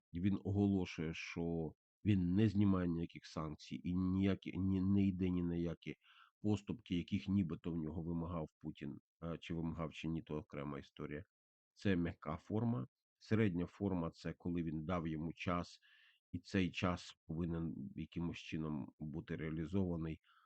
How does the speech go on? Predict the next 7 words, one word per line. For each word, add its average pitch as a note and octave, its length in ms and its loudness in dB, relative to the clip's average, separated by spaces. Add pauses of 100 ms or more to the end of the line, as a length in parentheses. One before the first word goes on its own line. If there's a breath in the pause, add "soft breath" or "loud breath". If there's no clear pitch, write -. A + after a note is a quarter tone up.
(160 soft breath)
аж D#2 280 0
до, E2 380 -2
е, D2 40 -10 (600)
зустрічі G#2 640 -2
або D2+ 540 -2
до, D#2+ 460 -4 (1080)
ем, E2 640 -4